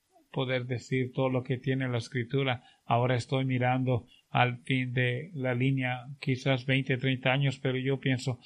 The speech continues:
"¿Qué puedo dejar afuera?", pero no hay nada que pueda dejar afuera. Esa es una pregunta tonta. La mente de la Biblia va a continuar para enseñar su verdad.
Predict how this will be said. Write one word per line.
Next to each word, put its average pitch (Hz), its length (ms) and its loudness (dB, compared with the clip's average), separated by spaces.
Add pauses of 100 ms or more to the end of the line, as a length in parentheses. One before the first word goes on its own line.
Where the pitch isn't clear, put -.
(220)
"¿Qué 139 120 8
puedo 139 320 4
dejar 123 340 2
afuera?", 135 380 2
pero 120 180 -2
no 127 100 -2
hay 131 80 2
nada 131 260 2
que 127 100 -8
pueda 135 180 0
dejar 131 260 2
afuera. 139 460 0 (340)
Esa 135 220 2
es 123 120 -6
una 131 300 -6 (240)
pregunta 120 500 -4
tonta. 120 480 -6 (540)
La 120 340 4
mente 127 520 4
de 117 280 2
la 113 220 2
Biblia 117 540 4 (440)
va 120 200 6
a 117 100 -4
continuar 120 840 6 (220)
para 117 560 4 (580)
enseñar 123 540 6
su 135 140 0
verdad. 120 420 2